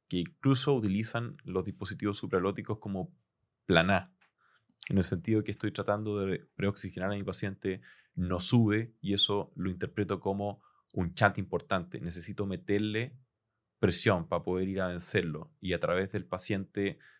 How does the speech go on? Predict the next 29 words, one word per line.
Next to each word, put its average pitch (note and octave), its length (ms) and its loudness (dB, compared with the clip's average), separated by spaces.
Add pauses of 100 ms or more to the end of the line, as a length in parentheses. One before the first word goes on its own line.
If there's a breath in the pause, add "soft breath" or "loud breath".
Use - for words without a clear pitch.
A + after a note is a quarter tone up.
(120)
despierto F#2+ 500 4
no F2 240 0
lo A2 100 6
logro. G#2+ 500 4 (840)
Hay A#2 80 10
algunos C3+ 460 4
equipos A#2+ 440 -2
que - 120 -4
eventualmente G#2+ 600 0
sugieren, G#2+ 520 0
esto G2 180 -10
por F2 140 -4
favor G2 240 6
no F#2 180 -4
es A2+ 80 -4
que, G#2+ 120 -4
se, F2 300 -4 (260)
que F2+ 160 0
sugiera G2 340 2
que - 60 -6
lo F2+ 80 -2
usen F#2 400 -6
mañana F#2+ 760 0
ni F#2 140 -6
pasado F2+ 300 0
mañana F#2+ 300 -2
en F#2+ 60 -4
su A2+ 140 0
turno. A2+ 320 6